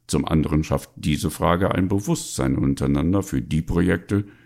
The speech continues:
die gerade besonders beschäftigen. Wie können wir uns dabei unterstützen? Mit dem Bewusstsein zu den Herausforderungen ist es dann auch einfach, Verbündete zu finden und sich gegenseitig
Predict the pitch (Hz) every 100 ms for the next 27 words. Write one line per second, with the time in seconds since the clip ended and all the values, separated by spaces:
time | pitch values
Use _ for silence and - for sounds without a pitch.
0 | _ - 82 85 92 101 101 76 - -
1 | - - - - - - - _ _ _
2 | _ _ _ _ _ _ _ _ _ -
3 | 139 156 - 85 90 87 90 85 - 58
4 | 57 58 60 65 76 - - - - -
5 | _ _ _ _ _ - - - - 139
6 | 147 139 117 165 175 - 69 67 - 90
7 | 69 69 67 67 78 - 80 87 85 80
8 | - - 85 76 71 64 - 85 87 87
9 | 110 110 135 131 - 110 76 - - -
10 | - 80 85 - 101 85 69 - - 71
11 | 69 71 71 73 - -